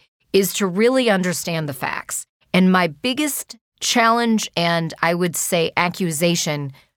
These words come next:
toward Hamlin is they had one student come to them. It's a little unclear of the exact date, but it was the October sixth incident of the showing of the prophet. Sometime after that, one student. Now,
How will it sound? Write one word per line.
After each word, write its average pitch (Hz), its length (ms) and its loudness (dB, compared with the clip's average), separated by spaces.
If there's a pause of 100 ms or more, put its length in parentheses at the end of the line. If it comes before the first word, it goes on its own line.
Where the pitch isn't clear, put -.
(140)
toward 170 520 0
Hamlin 208 520 0 (160)
is 180 300 2
they 170 160 0
had 156 300 -4
one 220 260 2
student 220 440 -2
come 185 260 0
to 165 120 -8
them. - 420 -6 (280)
It's - 140 -6
a 190 80 4
little 208 280 2
unclear 185 360 0
of 160 120 -4
the 170 100 -4
exact 151 440 -4
date, 139 320 -4 (260)
but 180 100 0
it 175 80 0
was 180 120 2
the 185 140 2
October 226 440 0
sixth - 440 -6
incident 202 580 0
of 151 180 2
the 151 80 -2
showing 254 580 0
of 143 400 -4
the 143 80 -8
prophet. 139 600 -2 (220)
Sometime 233 680 0
after 190 360 -2
that, 151 240 -2
one 220 440 0
student. 285 480 -2 (420)
Now, 190 360 2